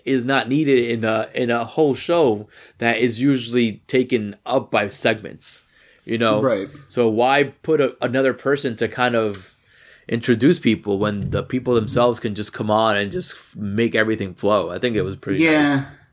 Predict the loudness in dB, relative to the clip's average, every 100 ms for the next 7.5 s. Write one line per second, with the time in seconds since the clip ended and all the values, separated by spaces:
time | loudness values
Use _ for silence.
0 | -12 -10 -8 -2 2 2 0 -2 0 0
1 | 0 -6 -2 0 2 4 4 2 0 0
2 | 0 -2 -4 -6 -2 0 2 2 2 2
3 | 4 2 4 4 4 4 2 4 4 4
4 | 2 2 -4 0 2 2 0 0 0 0
5 | 0 0 2 2 2 2 2 2 2 2
6 | 0 -2 -4 0 2 2 2 2 2 2
7 | 2 2 0 -2 -10